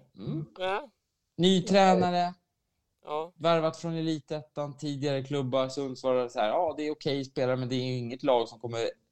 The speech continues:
Speaker 1: som de gjorde tidigare, bara köra över hela Elitettan.
Speaker 2: Nej, det, <laughs> det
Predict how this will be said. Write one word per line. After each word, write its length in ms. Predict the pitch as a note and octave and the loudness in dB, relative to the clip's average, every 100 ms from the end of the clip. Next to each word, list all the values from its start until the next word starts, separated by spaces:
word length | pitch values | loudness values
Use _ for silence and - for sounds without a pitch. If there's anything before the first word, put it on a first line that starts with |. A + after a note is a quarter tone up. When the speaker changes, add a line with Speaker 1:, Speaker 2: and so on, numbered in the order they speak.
| _ _ - | _ _ -10
Speaker 1:
som 240 | - B2+ A#2+ | 0 2 4
de 100 | A#2 | 2
gjorde 180 | A2+ | 0
tidigare, 460 | A2 A2 G#2 D3+ A#2 | 0 0 2 4 4
bara 160 | F#2 E2 | 2 0
köra 680 | - - - C3+ A2 G#2 | -4 -4 0 2 4 4
över 260 | D3 A#2 F#2+ | 2 0 -2
hela 200 | G2 F#2+ | -2 -4
Elitettan. 560 | F#2+ F#2 - C3 - - _ | -4 -8 -10 -14 -14 -20 _
Speaker 2:
Nej, 340 | D#3+ D#3 E3+ F3+ _ D3 | -6 -2 -2 -4 _ -6
det, 480 | F3+ G3+ G3+ G3+ F#3+ | -2 0 -2 -4 -6
<laughs> 60 | |
det 100 | E3+ | -10